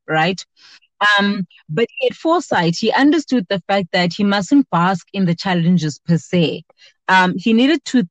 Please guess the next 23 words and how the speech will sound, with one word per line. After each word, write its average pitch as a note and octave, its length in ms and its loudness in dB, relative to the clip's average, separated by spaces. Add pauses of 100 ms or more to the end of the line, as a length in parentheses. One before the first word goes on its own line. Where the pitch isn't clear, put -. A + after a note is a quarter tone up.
think C4 260 2
about G3 420 0
and, F#3+ 220 -6
and G3 260 2
look A3+ 200 0
at - 100 -4
the F#3 100 -4
promises F#3+ 600 -4
of F3 220 0
God D#3 340 0 (260)
and G#3 160 2
remind G3+ 540 4
himself G3 540 -2
that, E3+ 180 0 (300)
you G#3+ 80 -4
know B3 80 0
what, A3+ 200 0
God G#3+ 240 2
has A3 240 0
made F3+ 320 2
me F#3+ 220 2
a F3 140 0
promise. F3 500 -2